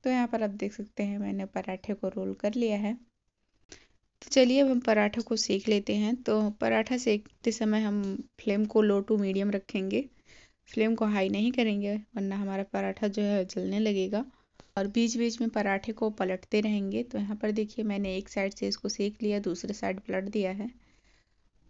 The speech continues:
दूसरे साइड थोड़ा सा और पकने देंगे। अब हम इस पे घी लगा देते हैं। पराठे पर घी लगाते वक्त फ्लेम को लो रखें वरना पराठा जो है जलने लगता है।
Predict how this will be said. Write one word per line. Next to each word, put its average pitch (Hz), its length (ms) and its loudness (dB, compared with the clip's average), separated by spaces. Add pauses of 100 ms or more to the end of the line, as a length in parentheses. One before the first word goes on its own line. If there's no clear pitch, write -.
(440)
दूसरे 220 380 0
साइड 233 280 -2
थोड़ा 208 260 -2
सा 208 160 -4
और 208 160 2
पकने 202 360 -6
देंगे। 202 360 -2 (1160)
अब 254 140 4
हम 254 100 2
इस 240 160 0
पे 220 120 0
घी 208 220 0
लगा 208 300 0
देते 208 340 0
हैं। 226 200 0 (3000)
पराठे 254 360 8
पर 277 180 -2
घी 214 260 0
लगाते 214 440 2
वक्त 233 300 -2
फ्लेम 220 320 0
को 220 180 0
लो 208 320 2
रखें 208 380 -2
वरना - 880 -6
पराठा 208 420 0
जो 220 120 -2
है 214 140 2
जलने 196 260 0
लगता 202 300 -2
है। 233 180 0